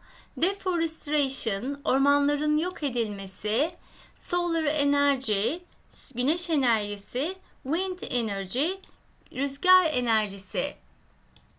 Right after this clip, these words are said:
Recycle, geri dönüştürmek. Pesticides, böcek ilaçları. Rainforest, yağmur ormanı. An eco-friendly bag,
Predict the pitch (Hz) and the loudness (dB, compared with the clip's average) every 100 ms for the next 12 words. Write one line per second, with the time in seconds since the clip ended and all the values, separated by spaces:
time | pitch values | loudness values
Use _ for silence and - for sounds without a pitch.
0 | - - _ - - - - _ _ - | -20 -20 _ -20 -20 -20 -20 _ _ -20
1 | - - - 392 - 349 302 277 - 214 | -20 -14 -2 0 0 2 2 0 -2 -2
2 | 185 294 330 - 233 302 381 330 254 247 | 0 -4 -8 -10 2 4 4 2 0 -2
3 | - 226 208 190 208 320 - - - - | -4 -4 -4 -2 -2 -4 -8 -20 -20 -20
4 | - - 381 370 - 330 - 311 208 180 | -20 -10 -4 -2 -2 -2 0 6 6 6
5 | 262 - - - - 294 302 359 359 269 | 2 2 0 -2 -4 0 2 0 -2 0
6 | 214 202 - 202 185 185 233 320 - - | 0 0 -4 -2 0 2 2 -2 -6 -20
7 | - - _ _ - 311 381 381 370 - | -20 -20 _ _ -2 2 2 0 -6 -6
8 | 339 330 254 214 320 - - - - - | -2 0 2 2 0 0 -4 -10 -18 2
9 | 285 311 320 392 359 233 190 185 185 196 | 8 8 8 4 2 2 0 -4 -6 -4
10 | 294 370 - _ _ - - - - _ | -4 -6 -18 _ _ -20 -20 -20 -20 _
11 | 240 247 262 - 359 403 381 349 - 349 | 10 10 6 0 -2 0 -4 -4 -2 2
12 | 330 311 277 294 233 226 190 294 | 4 2 0 0 2 4 4 2